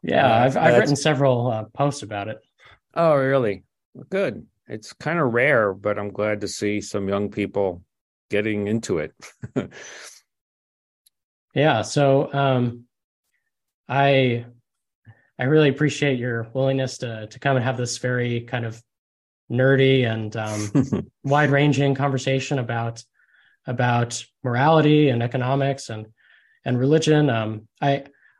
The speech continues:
Speaker 1: I really appreciate the, the book you wrote because it, it, <laughs> it helped me to get deeper into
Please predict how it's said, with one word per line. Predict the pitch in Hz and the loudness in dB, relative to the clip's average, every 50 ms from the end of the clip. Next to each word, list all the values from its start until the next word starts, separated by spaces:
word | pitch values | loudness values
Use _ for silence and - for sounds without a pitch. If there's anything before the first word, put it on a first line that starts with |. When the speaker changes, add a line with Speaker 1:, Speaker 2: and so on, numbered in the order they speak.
| _ _ _ _ | _ _ _ _
Speaker 1:
I | - 147 | -2 0
really | 170 190 202 196 175 156 | 2 4 4 6 6 4
appreciate | 151 151 - 151 143 - - 143 135 127 131 - | 4 2 0 -2 -2 0 0 0 0 0 -2 -4
the, | - 127 123 117 113 113 107 - _ | -4 -4 -2 -2 -4 -6 -8 -12 _
the | - 139 | -6 -2
book | 123 135 131 131 - | 0 0 0 0 -2
you | 135 127 | -6 -6
wrote | 117 120 123 123 127 131 127 - - | -4 -4 -4 -2 -2 -2 -4 -6 -10
because | - 120 - - 123 120 113 117 | -10 -10 -6 -6 -6 -4 -4 -4
it, | 120 113 113 - - | -6 -8 -8 -6 -4
it, | 131 135 - - _ _ | -4 -4 -4 -8 _ _
<laughs> | _ - | _ 0
it | 147 135 - - 123 - 143 | 0 0 0 -4 -4 -2 2
helped | 165 165 151 143 | 2 2 2 2
me | 151 156 147 | 2 2 4
to | 135 131 | 2 2
get | 123 160 139 120 123 127 | 2 0 0 0 -6 -8
deeper | - 139 143 143 - 135 131 127 | -4 -4 -4 -4 -4 -2 -2 0
into | 127 131 127 127 - 135 127 123 127 123 120 123 | 0 -2 -4 -4 -4 -4 -2 -2 -2 -4 -4 -8